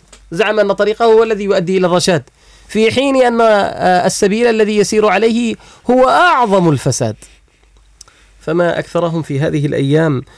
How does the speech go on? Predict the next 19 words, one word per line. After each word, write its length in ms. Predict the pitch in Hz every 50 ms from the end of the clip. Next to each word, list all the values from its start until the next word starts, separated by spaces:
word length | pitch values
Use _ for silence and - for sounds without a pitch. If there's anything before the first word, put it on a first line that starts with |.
| - - - - -
نعوذ 300 | 139 131 160 151 147 147
بالله 380 | 143 143 147 156 151 139 135
من 260 | 139 139 139 139 131 123
حالهم 720 | - - 139 143 156 156 151 151 135 139 147 147 143 139
ونعوذ 380 | 131 127 127 117 123 139 135 131
بالله 540 | 131 139 135 135 135 143 139 131 131 135 135
من 260 | 131 131 127 127 127
أح-، 220 | - - 127 -
مصيرهم، 840 | 131 131 131 127 127 127 123 - 147 156 156 151 131 135 135 131 131
ونسأل 240 | 131 131 - 139 139
الله 140 | 139 135
تعالى 300 | 127 - 131 139 147 143
أن 60 | 131 127
يسلم 400 | 123 - - 151 156 147 139 135
المسلمين 560 | 131 131 123 120 - - 131 135 147 151 143
والمستضعفين 680 | 131 127 123 117 - 131 131 120 123 - 175 180 160
في 120 | 131 135 127
كل 260 | - - 143 131 131
مكان، 320 | 120 123 - - 131 113